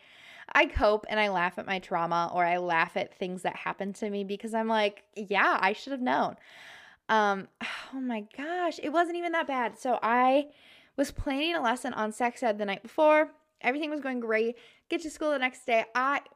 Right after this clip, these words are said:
my mind blanked. I was like, "I cannot do this." And I just sobbed to my cooperating teacher. Oh my gosh. He was amazing though. So thanks to him for keeping me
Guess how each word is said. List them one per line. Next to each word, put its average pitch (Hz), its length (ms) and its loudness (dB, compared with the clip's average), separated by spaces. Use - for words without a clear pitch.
my 277 280 0
mind 233 440 0
blanked. 208 640 -4
I 247 160 2
was 277 140 0
like, 240 240 2
"I 262 180 8
cannot 269 340 -4
do 220 140 2
this." 214 240 0
And 214 80 0
I 214 120 2
just - 460 -2
sobbed 220 600 0
to 247 60 -8
my 214 140 -2
cooperating 220 640 0
teacher. 262 680 2
Oh 254 200 0
my 262 160 0
gosh. 226 280 0
He 254 160 -12
was 269 120 -6
amazing 190 400 -8
though. 180 260 -8
So 170 340 -6
thanks - 560 -12
to 196 160 -10
him 175 380 -8
for 170 220 -4
keeping 175 420 -10
me 170 320 -8